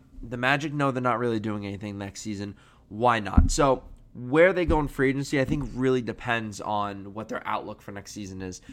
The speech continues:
If they're just throwing it, you know, if they're just kind of throwing in the white towel and saying, "We're not gonna make the playoffs next year. We don't have Jonathan Isaac. We're gonna look to make some trades and maybe rebuild a little bit,"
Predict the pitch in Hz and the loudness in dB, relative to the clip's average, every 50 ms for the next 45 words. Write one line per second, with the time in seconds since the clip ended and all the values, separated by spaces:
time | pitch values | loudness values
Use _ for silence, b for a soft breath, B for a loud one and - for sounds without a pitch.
0 | B B B B - 131 123 156 160 165 147 165 151 - - 156 156 147 143 143 | B B B B -4 -4 0 0 0 0 0 -2 -6 -6 -2 0 2 2 2 2
1 | 139 135 135 131 131 - - 127 123 117 110 110 107 95 107 - - 143 143 120 | -2 -2 -4 -6 -6 -10 -8 -6 -4 -2 -2 -4 -4 -8 -12 -6 -4 -4 -4 -4
2 | 135 131 - - 139 127 123 104 - 131 123 123 123 120 117 107 110 117 113 - | -6 -8 -4 -2 -2 -2 -2 -2 -2 0 0 0 -2 -4 -6 -2 -2 -2 -2 -2
3 | - 110 104 104 104 104 101 101 98 - 110 104 104 107 101 98 95 101 113 123 | 0 0 2 2 2 0 -2 -4 -6 -6 -4 -4 -4 -4 -8 -10 -10 -8 -6 -6
4 | 123 123 117 - 123 113 110 113 113 - 110 - - 113 107 107 104 104 - 110 | -4 -6 -6 -6 -8 -6 -6 -8 -8 -10 -10 -4 -2 0 2 2 0 -2 -6 -10
5 | 107 104 - 110 104 101 95 113 117 110 120 117 110 104 113 107 107 101 95 101 | -10 -8 -8 -8 -8 -6 -4 -4 -4 -4 -4 -4 -4 -2 -4 -4 -4 -4 -6 -6
6 | 104 101 101 104 95 101 101 - 98 95 101 113 117 120 120 117 120 117 - - | -6 -6 -6 -6 -8 -10 -12 -12 -12 -12 -10 -8 -8 -8 -6 -6 -6 -8 -8 -8
7 | 123 113 110 110 - - 104 95 - 113 104 104 95 104 104 110 113 101 107 104 | -8 -8 -8 -8 -8 -10 -12 -10 -6 -6 -6 -6 -6 -6 -6 -6 -6 -6 -6 -6
8 | 110 113 107 98 110 107 107 98 107 104 107 107 104 98 110 107 107 101 - | -6 -6 -4 -4 -4 -4 -4 -4 -6 -6 -4 -6 -6 -4 -2 -2 -2 -2 -4